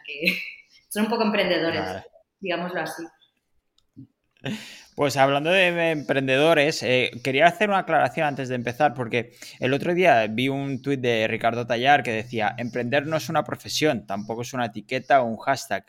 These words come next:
Speaker 2: Emprender es una actitud ante la vida". Yo creo que resume muy bien el espíritu de este podcast. Yo creo que también va,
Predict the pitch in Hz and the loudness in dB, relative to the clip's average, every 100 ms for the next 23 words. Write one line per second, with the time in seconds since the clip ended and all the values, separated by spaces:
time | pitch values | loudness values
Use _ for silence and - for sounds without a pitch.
0 | - 117 120 120 139 - 131 113 - 107 | -10 -6 -4 -2 -4 -4 -6 -6 -6 -6
1 | 151 170 170 _ - - 113 110 104 110 | 0 0 -2 _ -14 -8 -6 -2 0 0
2 | 120 101 101 113 123 123 131 120 131 120 | 0 0 0 -2 -4 -4 -4 -4 -6 -6
3 | 120 117 117 117 110 - 117 117 107 110 | -4 -2 -2 -2 -4 -8 -6 -6 -4 -6
4 | 110 113 - 113 - 175 175 - - - | -6 -10 -8 -8 0 0 0 -12 -20 -6
5 | 123 135 147 139 135 135 131 131 123 123 | -4 0 0 2 2 2 2 0 2 4
6 | 123 123 120 113 113 101 82 | 6 8 6 6 4 4 2